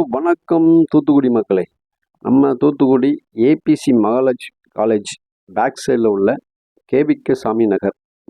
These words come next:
மேற்குல தாங்க ஒரு நாலரை சென்ட் பிளாட் வந்து விற்பனைக்கு வந்திருக்கு. இது கரெக்டா எங்க இருக்குன்னு பாத்தீங்கன்னா, நம்ம தூத்துக்குடி மாப்பிள்ளை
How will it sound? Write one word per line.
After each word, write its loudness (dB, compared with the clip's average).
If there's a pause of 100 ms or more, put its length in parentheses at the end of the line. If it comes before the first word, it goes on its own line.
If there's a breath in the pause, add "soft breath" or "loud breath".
(160)
மேற்குல 0
தாங்க -2 (120)
ஒரு -4 (760)
நாலரை 0 (120)
சென்ட் 0 (680)
பிளாட் -2
வந்து -2 (160)
விற்பனைக்கு 0
வந்திருக்கு. -6 (1160)
இது -4
கரெக்டா -2
எங்க 0
இருக்குன்னு 0
பாத்தீங்கன்னா, -2 (360)
நம்ம 0 (880)
தூத்துக்குடி 0 (100)
மாப்பிள்ளை 0